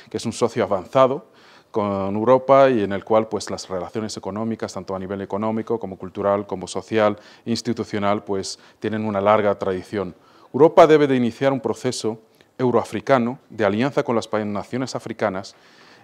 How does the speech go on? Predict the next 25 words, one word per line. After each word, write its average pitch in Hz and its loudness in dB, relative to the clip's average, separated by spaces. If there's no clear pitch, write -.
eh, 151 4
a 123 -4
semejanza 135 -2
del 123 0
proceso 117 -8
que 117 -8
inició 117 -4
en 110 -4
el 107 -4
noventa 101 -2
y 95 -4
cinco 127 -2
con 123 0
los 113 -6
países, 107 -2
con 104 -4
los - -8
quince 117 -6
países 101 -6
de 95 -6
la 87 -6
ribera 98 -6
sur 107 -8
del 98 -4
Mediterráneo. 92 -6